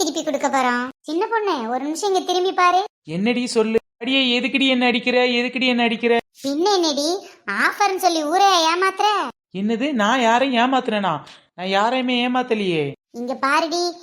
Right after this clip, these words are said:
Speaker 1: இதோ நிக்கிறாங்களே, இவங்க எல்லாத்தையும் ஏமாத்தலாம், ஆனா என்ன ஏமாத்த முடியாது.
Speaker 2: என்னது, நான் எல்லாத்தையும் ஏமாத்துறேனா? எப்படி சொல்ற?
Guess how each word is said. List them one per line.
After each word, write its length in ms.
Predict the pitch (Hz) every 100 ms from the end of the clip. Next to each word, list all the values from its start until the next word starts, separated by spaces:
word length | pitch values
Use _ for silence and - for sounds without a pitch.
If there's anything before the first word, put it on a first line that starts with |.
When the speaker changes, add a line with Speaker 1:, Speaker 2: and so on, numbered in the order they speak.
| - _ - 269
Speaker 1:
இதோ 140 | 349 381
நிக்கிறாங்களே, 480 | 339 381 359 339 302 269
இவங்க 200 | 285 277 285
எல்லாத்தையும் 400 | 339 359 359 320
ஏமாத்தலாம், 360 | 311 302 285
ஆனா 100 | 294 311 285
என்ன 120 | 330 349
ஏமாத்த 280 | 330 320 320 285
முடியாது. 320 | 262 247 233 _ 156
Speaker 2:
என்னது, 260 | 170 214 311 - - - 160
நான் 200 | 220 240
எல்லாத்தையும் 380 | 240 247 262 214
ஏமாத்துறேனா? 500 | 247 240 226 190 170 156
எப்படி 220 | 175 285 269
சொல்ற? 280 | 220 170